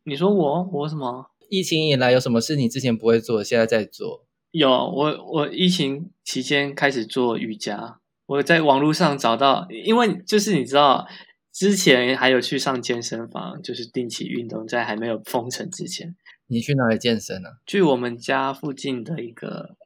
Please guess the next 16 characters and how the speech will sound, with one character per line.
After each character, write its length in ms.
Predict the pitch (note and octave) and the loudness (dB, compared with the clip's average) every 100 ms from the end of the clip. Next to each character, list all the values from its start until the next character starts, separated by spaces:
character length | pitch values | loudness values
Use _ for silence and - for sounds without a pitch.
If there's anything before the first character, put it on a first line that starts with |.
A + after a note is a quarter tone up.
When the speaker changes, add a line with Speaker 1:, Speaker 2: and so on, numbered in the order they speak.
| _ - | _ -8
Speaker 1:
一 100 | C3 | -8
个 100 | A#2+ | -4
健 200 | C3+ B2+ | -4 -4
身 240 | A#2 A2+ | -6 -8
房， 300 | - E2+ - | -10 -12 -10
就 100 | - | -4
是 140 | D3+ F3 | 0 2
它 140 | F3 | 4
是 120 | F3+ | 2
私 220 | F3+ F3+ | 0 0
人 160 | D3 B2+ | 0 0
自 140 | B2+ | -2
己 100 | B2+ | -2
开 320 | G#2+ - G#2+ G#2 | -2 -6 -6 -6
的， 220 | F#2 - - - - | -8 -12 -18 -20 -8
但 400 | - C#3+ C#3 - | 0 2 0 -4